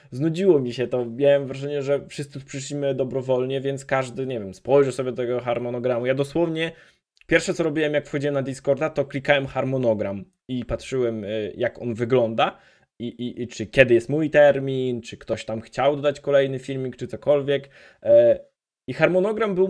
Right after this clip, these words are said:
u mnie takim punktem, gdzie, wiadomo, za dużo się nie działo, ale, e, jednocześnie, mm,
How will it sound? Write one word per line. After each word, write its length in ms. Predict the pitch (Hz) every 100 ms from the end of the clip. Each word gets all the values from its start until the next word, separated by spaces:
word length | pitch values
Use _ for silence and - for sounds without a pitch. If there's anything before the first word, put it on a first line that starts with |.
| 190
u 120 | 170 185
mnie 180 | 180
takim 300 | 180 170 170
punktem, 720 | 147 - 170 151 - 160 226 392 - _ _ -
gdzie, 440 | 117 123 151 160 - _ -
wiadomo, 460 | 180 190 143 131
za 120 | 120
dużo 180 | 160 208
się 140 | 196 170
nie 120 | 156
działo, 540 | 131 127 147 - - _ _
ale, 400 | 139 147 147 139 - - _ _
e, 240 | 131 135 127
jednocześnie, 880 | 127 151 160 185 175 175 175 170 165 - _
mm, 800 | 147 151 156 156 151 151 151 139